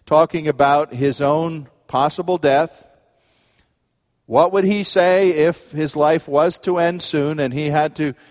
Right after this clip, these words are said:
stand before the Lord as judge? He says, "I would be glad, I would rejoice that my life had been poured out like a drink offering upon the sacrifice, because you are the sacrifice, and I will have you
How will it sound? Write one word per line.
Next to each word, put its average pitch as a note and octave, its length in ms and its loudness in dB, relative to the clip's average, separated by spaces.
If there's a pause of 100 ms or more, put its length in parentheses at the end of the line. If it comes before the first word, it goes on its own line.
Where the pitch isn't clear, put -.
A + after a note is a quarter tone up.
stand E3 480 -2
before F#3 340 -2
the G3 140 2
Lord D#3+ 320 2
as D3+ 220 0
judge? B2+ 560 -2 (680)
He D3 180 0
says, E3 280 0
"I D#3 200 2
would F#3+ 180 0
be G3+ 140 -4
glad, F#3+ 380 2
I E3+ 180 4
would F3 180 -2
rejoice E3+ 640 0
that C#3+ 140 -2
my C#3 180 0
life F3+ 400 0
had E3+ 160 -2
been C#3+ 220 -4
poured A#3 420 2
out G3 360 2 (680)
like E3 240 2
a E3 100 2
drink G3+ 580 -4
offering F#3+ 600 0
upon F3 380 2
the D#3 100 -2
sacrifice, C3+ 1080 -2 (600)
because B2+ 400 -2
you F3+ 320 -4
are D3+ 160 2
the B2 120 -4
sacrifice, A2 1000 -4
and B2 160 -4
I C#3+ 160 2
will D#3 180 -2
have C3 280 0
you D#3 500 -4